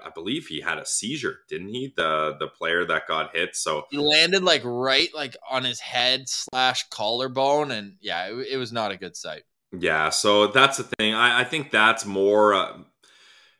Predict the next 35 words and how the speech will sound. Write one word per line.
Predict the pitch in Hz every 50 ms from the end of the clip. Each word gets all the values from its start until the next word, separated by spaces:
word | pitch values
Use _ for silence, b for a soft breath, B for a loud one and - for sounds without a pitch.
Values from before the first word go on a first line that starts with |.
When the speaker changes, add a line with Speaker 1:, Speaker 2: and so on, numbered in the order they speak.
| b _ _
Speaker 1:
kind | - 143 165 165 165
of | 151 139
just | 139 175 170 - - -
trying | - 131 117 113 117 120 113 117
to | 131 113 95
portray | - - 110 - - - 110 104 104
the | 101 98
message | 92 90 92 90 - 104 92 -
that, | 101 92 85 73 85 92
look, | 92 87 78 - - 95
we're, | 95 90 90 87 85 82 - - _ _ _ _ _ _ _ _ _ _ _ _
we're | - 98 101
not | 107 113 113 113 -
trying | - - 107 104 101
to | 92 85
have | - 98 95 95 92
such | - - - 101 92 - -
a | 92
physical | - - 95 92 90 - 87 - 92 90
game | 87 - 85 85 85 85
down | 80 87 85 85 85 82
here, | 82 87 85 85 85 85
and | 82 82 80 -
when | 82 78 78 76
something | - - 92 - - 92 82
results | 80 78 76 78 78 78 - -
like | 87 80 78 - -
that, | 82 78 80 80 - -
we, | 85 73 62
we | 76 82 78
gotta | 71 78 78 76 73
lay | 76 76 76 76 76
out | 76 76 76
a |
big | 73 76 78 73